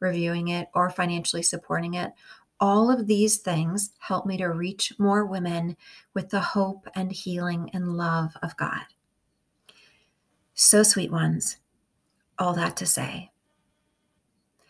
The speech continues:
whether right now in your life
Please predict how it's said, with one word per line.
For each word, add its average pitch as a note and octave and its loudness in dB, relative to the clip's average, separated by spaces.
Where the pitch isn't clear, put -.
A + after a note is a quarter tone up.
whether F3+ 2
right F#3+ 2
now G#3 6
in F#3 2
your F#3+ 2
life F3+ -4